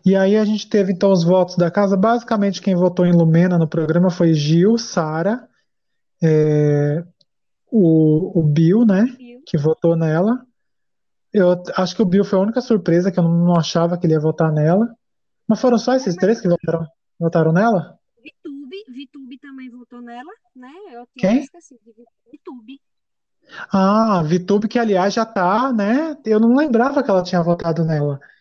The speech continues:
Speaker 1: Então, na
Speaker 2: Ela
Speaker 1: verdade, esse
Speaker 2: votou.
Speaker 1: lance de Vitube começou lá já, já de antes.
Speaker 2: Na festa,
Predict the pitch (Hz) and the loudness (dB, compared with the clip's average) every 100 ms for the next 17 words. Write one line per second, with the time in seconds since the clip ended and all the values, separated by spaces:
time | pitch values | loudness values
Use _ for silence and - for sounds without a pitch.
0 | _ _ _ - 175 190 208 240 233 208 | _ _ _ 0 2 2 2 2 2 2
1 | 220 233 247 202 185 - 202 202 208 208 | 0 0 2 2 0 -4 -14 -2 -2 0
2 | 202 208 226 220 220 202 208 196 208 208 | 0 0 0 0 0 0 0 2 2 0
3 | 240 269 254 202 202 262 226 190 175 - | 0 2 2 0 0 -2 -2 -4 -8 -16
4 | - _ _ _ _ _ 254 269 311 - | -20 _ _ _ _ _ -20 -18 -18 -12
5 | 262 254 294 285 - | -10 -8 -12 -16 -12